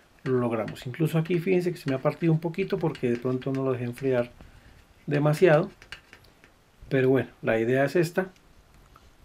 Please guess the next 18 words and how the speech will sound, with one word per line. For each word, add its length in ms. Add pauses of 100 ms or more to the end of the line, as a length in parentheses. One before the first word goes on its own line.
(320)
Partimos, 720 (220)
retiramos 680
la 140
parte 280
de 60
arriba 380 (1200)
con 200
mucho 460
cuidado 280
que 80
no 120
se 100
nos 100
vaya 240
a 100
terminar 560
de 80
partir, 480